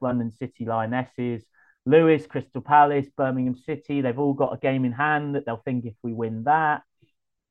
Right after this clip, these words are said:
we're right up there. A big dramatic title race always helps a league in terms of profile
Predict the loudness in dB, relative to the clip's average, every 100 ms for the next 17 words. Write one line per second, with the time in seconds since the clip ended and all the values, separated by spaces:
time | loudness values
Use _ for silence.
0 | -10 -6 -4 -2 -2 2 0 0 -2 0
1 | -2 -8 _ _ _ _ _ _ _ _
2 | _ -10 -2 -2 -2 0 0 0 -2 -8
3 | -4 2 2 2 -4 -4 -6 -10 _ 0
4 | 2 2 0 -2 -2 -2 _ -14 -10 -10
5 | -10 -12 -8 -8 -10 -14 _ -2 -2 0
6 | 0 0 0 -4